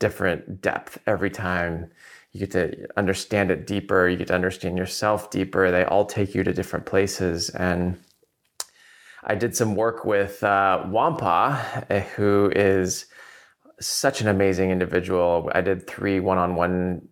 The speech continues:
coaching days with him this summer in Estonia, right before,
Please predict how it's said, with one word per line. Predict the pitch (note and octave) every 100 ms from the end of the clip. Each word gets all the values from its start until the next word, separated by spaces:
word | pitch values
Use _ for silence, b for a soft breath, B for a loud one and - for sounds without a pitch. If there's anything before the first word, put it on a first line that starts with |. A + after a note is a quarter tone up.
| -
coaching | G2+ F2+ F#2+
days | F2 E2+ E2
with | F#2
him | - F2 E2+
this | -
summer | - F#2 F2+ F2+
in | E2
Estonia, | E2+ - G#2 G#2 G#2 F#2+
right | F2+
before, | F2 F#2 F#2+ F2+ F2+ F2 -